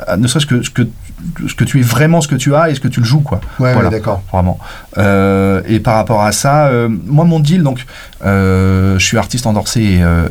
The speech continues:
Speaker 1: et démonstrateur. Par rapport, euh, par rapport aux démonstrations,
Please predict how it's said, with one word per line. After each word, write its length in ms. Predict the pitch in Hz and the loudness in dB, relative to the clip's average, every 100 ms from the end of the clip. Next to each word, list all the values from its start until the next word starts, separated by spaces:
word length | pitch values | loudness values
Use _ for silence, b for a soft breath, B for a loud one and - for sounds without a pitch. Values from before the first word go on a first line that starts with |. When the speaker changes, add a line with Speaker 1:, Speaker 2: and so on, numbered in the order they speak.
| - | -2
Speaker 1:
et 80 | |
démonstrateur. 640 | 92 95 92 92 90 139 147 B B B B | 2 4 2 2 0 2 0 B B B B
Par 120 | 127 | 2
rapport, 340 | 127 123 127 120 | 2 2 2 2
euh, 140 | 113 | 0
par 120 | - 123 | 0 0
rapport 200 | 123 123 | 0 0
aux 80 | |
démonstrations, 680 | 123 120 113 120 - 151 185 | 2 0 0 -2 -2 0 -2